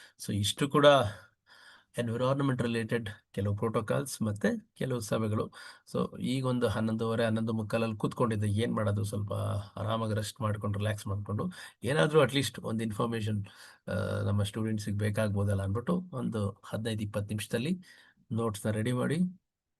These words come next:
ನಿಮ್ಗೆ ಹೇಳಿದ್ದೀನಿ. So, thank you very much. ಚೆನ್ನಾಗ್ ಓದಿ. ನಿಮ್ಗೆ ಏನಾದ್ರೂ ಸ್ಪೆಸಿಫಿಕ್ ಆಗಿ ಇಂಥ ಟಾಪಿಕ್ಸ್ ಅದು ಇದು ಬೇಕು ಅಂತಂದ್ರೆ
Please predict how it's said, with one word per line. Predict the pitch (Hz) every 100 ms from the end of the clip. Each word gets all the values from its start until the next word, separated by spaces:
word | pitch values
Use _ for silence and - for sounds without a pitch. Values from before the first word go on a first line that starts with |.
| _
ನಿಮ್ಗೆ | - 101
ಹೇಳಿದ್ದೀನಿ. | 98 117 113 123 175 - - - _ -
So, | 92 95 - _ _ -
thank | - 107 117
you | 117
very | 123 139
much. | - - _ -
ಚೆನ್ನಾಗ್ | - 107 117
ಓದಿ. | 113 113 175 - - -
ನಿಮ್ಗೆ | 110 110
ಏನಾದ್ರೂ | 123 139 135
ಸ್ಪೆಸಿಫಿಕ್ | 131 - 101 127 123
ಆಗಿ | 123
ಇಂಥ | 113 113
ಟಾಪಿಕ್ಸ್ | 107 110 120 117
ಅದು | 107 113
ಇದು | 110
ಬೇಕು | 107 104 98
ಅಂತಂದ್ರೆ | 101 92 104 180 185 -